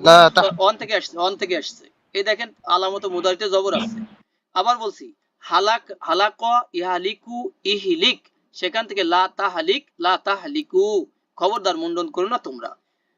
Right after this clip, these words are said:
Speaker 2: হ্যাঁ, রুউসাকুম, তোমাদের মাথাগুলোকে। দেখেন র আসুন হলে এদিকে পাবেন সামনে এই যে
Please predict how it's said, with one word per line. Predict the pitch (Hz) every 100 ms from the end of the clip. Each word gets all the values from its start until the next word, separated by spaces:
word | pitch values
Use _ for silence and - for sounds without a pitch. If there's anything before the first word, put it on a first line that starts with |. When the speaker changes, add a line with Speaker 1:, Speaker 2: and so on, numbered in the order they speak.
| _ _ _ _ _
Speaker 2:
হ্যাঁ, | - 202 156
রুউসাকুম, | 160 196 226 262 277 233 220 190 202
তোমাদের | 190 202 208 226
মাথাগুলোকে। | 185 180 190 185 151 - - _ _ _
দেখেন | 180 190 196
র | 165
আসুন | 208 226 - 247
হলে | 214 208 185 -
এদিকে | 180 190 233
পাবেন | 190 175 202
সামনে | 233 180 160 185 247
এই | 185
যে | 143